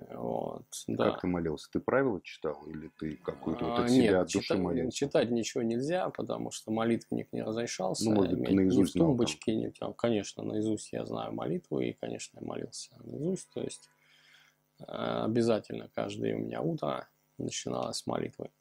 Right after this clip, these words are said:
Speaker 1: Там все очень было жестко и строго, там все расписано буквально по секундам был распорядок дня. То есть, когда вы встаете, вам давалось там полторы минуты на,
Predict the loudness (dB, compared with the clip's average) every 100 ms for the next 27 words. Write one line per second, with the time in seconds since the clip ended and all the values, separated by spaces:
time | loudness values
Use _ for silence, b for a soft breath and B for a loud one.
0 | _ 0 2 2 4 6 6 2 2 4
1 | 4 2 -2 -10 -4 2 4 4 2 -4
2 | -2 -2 0 0 0 -2 -6 -4 -2 -2
3 | -2 -2 -2 -2 -2 -4 -2 0 0 0
4 | -2 -2 -2 0 0 0 -4 -4 -6 -8
5 | -8 -4 -2 -2 -4 -4 -4 -6 -12 -8
6 | -4 -4 -4 -4 -2 2 0 -2 -6 -2
7 | 0 0 -2 -8 -12 -6 -4 -2 0 0
8 | 0 -2 -4 -8 -8 -12